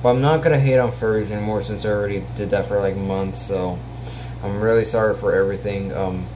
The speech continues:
you know, my life back in, like, almost the, back in life, back in two years, I was just so, I, I was a victim. I was crazy.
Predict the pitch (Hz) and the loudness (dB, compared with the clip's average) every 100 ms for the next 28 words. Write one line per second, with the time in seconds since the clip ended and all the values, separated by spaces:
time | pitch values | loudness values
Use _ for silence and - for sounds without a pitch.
0 | - - - - - 113 107 101 101 113 | -12 -12 -12 -10 -4 0 0 0 0 6
1 | 120 113 110 110 - 110 107 113 101 101 | 6 6 4 2 2 2 2 -2 -2 0
2 | 95 - - - - 113 113 113 107 - | 0 -2 -12 -12 0 2 4 2 -4 -6
3 | - - 107 - - 110 - - - 101 | -10 -10 -10 -10 -6 -6 -6 -12 -6 2
4 | 113 - 110 101 101 98 104 107 107 98 | 2 2 -2 0 0 2 0 0 -4 -4
5 | 92 90 - - - - - - - - | -6 -8 -12 -12 -12 -12 -12 -12 -12 -12
6 | - - - - - - - 123 113 104 | -12 -12 -12 -12 -12 -8 -2 0 0 0
7 | 107 107 95 101 107 104 - 110 104 - | 2 2 2 2 2 0 -4 -2 -2 -4
8 | - - 101 104 104 - - - - - | -6 -2 0 2 0 -4 -8 -10 -10 -12
9 | - - - - - - - - - - | -12 -12 -12 -12 -12 -12 -12 -12 -12 -10
10 | - 101 110 95 85 - 104 - 95 87 | -2 0 0 -2 -6 -6 -6 -4 -6 -4
11 | 87 95 101 - - - - - 101 107 | -4 -4 -4 -6 -10 -10 -8 -2 0 -2
12 | 98 90 87 | -4 -6 -8